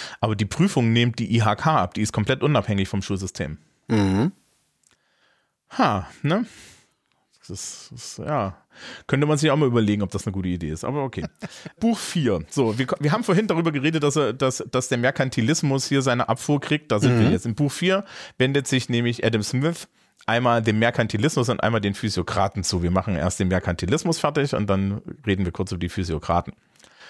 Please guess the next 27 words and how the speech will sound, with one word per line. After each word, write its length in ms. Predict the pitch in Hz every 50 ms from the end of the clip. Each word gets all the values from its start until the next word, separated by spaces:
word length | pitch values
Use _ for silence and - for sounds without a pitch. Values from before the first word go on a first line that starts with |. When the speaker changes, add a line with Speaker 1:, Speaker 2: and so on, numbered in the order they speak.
| - - - _ _ _ _ _ _ _ _ _ _ -
Speaker 1:
Der 100 | 113 120
Merkantilismus 640 | 143 170 180 185 156 - 143 131 151 - - 131 120 127
ist 120 | 123 120
im 100 | 120 110
Endeffekt 380 | 101 123 120 113 - 113 - -
eine 180 | 107 107 98
reine 240 | 104 101 107 107 -
Ausfuhrwirtschaft. 960 | 95 107 - - - 110 95 90 92 85 82 - - 78 - - - - - _ _ _ -
Speaker 2:
Ja. 80 | 101 - - _ _ _ _ _ _ _ _ _ _ _ _ - - - - - - _ _ - - - - - - - - - - -
Speaker 1:
In 140 | - 131 127
meinen, 240 | 117 117 139 139 123
in 120 | 123 123
meinen 220 | 113 110 120 131 127
Notizen 400 | 120 117 - 156 147 - - 120
dazu 260 | 110 117 113 - 127
steht 200 | - - 123 117
dahinter 300 | 117 117 123 113 113 101
W 100 | 101 104
T 180 | 101 - 82 62
F. 260 | 64 80 - - - - - - _
Ja. 200 | 98 95 87 110 - - - - - - - - - - - - - - - _ _ - - - 403 - -
Speaker 2:
Ja. 280 | - 190 208 - - - -
Speaker 1:
<laughs> 100 | - _
Was 200 | - 120 147 -
soll 220 | - 135 127 147 135
das? 320 | 120 117 113 107 - - - - - - - - - _ _
Ja. 260 | 110 113 127 143 160